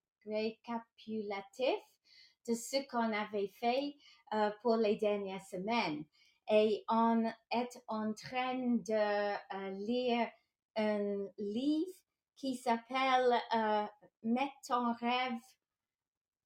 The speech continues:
à l'examen. Je sais pas exactement le titre en, en, en français, mais c'est Put Your Dream to the Test.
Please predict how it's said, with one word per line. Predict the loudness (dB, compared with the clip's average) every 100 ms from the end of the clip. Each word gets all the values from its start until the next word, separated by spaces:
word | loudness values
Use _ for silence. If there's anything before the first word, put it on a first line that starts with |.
| _ _
à | 2 6 6
l'examen. | 6 4 4 4 4 4 2 0
Je | 0 -2
sais | 0 2
pas | 2 2 2
exactement | 4 2 2 2 0 2
le | 2 -2 -2
titre | -2 0 -2
en, | -4 -2
en, | -4 -6
en | -4 -4
français, | -4 -4 -4 -4 -8 -8 -8 -12 -18 -18 -4
mais | 0 0
c'est | 0 0 0 0
Put | -4 0
Your | -2 0
Dream | 0 2 2 0
to | -6
the | -10 -8
Test. | -6 -6 -8 -20 -20